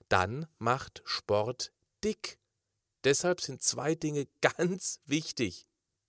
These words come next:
Erstens, mal ordentlich Gas geben. <laughs> Ja, ins Schwitzen kommen. Wenn Wasser aus der Haut kommt, ist da nix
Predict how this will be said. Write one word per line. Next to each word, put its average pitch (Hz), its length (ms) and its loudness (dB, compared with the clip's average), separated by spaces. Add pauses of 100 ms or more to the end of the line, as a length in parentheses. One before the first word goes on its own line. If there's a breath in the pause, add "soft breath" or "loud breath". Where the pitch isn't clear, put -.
(180)
Erstens, 170 760 4 (300)
mal 95 440 2
ordentlich 117 760 4 (180)
Gas - 600 4
geben. 98 640 0 (320)
<laughs> - 220 0
Ja, 214 120 12 (200)
ins 147 300 2
Schwitzen 135 680 4
kommen. 90 500 2 (460 loud breath)
Wenn 147 340 6
Wasser 196 360 6
aus 180 200 4
der 135 200 0
Haut 175 260 6
kommt, - 480 0 (100)
ist - 300 4
da 143 140 2
nix 165 500 0